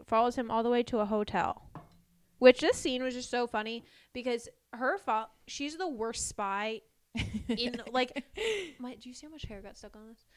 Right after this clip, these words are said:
Speaker 2: No.
Speaker 1: Um, she, like, is too scared to trail him, but then she, like, bends down behind the wheel, like, her broken fender on her red minivan
Speaker 2: <laughs>
Speaker 1: isn't noticeable. <laughs> Whatever. Okay,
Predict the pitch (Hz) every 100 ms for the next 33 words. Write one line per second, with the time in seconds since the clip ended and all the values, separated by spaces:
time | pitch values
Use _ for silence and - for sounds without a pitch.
0 | - 190 185 269 254 214 196 _ _ -
1 | - - 277 277 302 269 - _ _ _
2 | _ _ _ _ _ 254 240 233 - _
3 | - 254 - - 277 - 349 359 359 -
4 | - 247 226 214 196 202 220 - - 269
5 | 285 311 359 349 320 220 - 226 247 254
6 | 240 233 226 226 _ _ 247 240 240 240
7 | 214 233 214 202 208 214 - 233 226 -
8 | _ _ _ _ _ _ _ _ _ _
9 | - 226 269 - 359 330 - 269 269 240
10 | 220 220 240 226 208 208 233 254 262 320
11 | 233 233 214 202 196 - 226 - 240 226
12 | 214 202 214 208 214 170 - 247 - 233
13 | - 208 190 202 440 440 427 359 381 392
14 | 294 - 494 359 - - _ _ _ _
15 | _ _ 247 262 247 180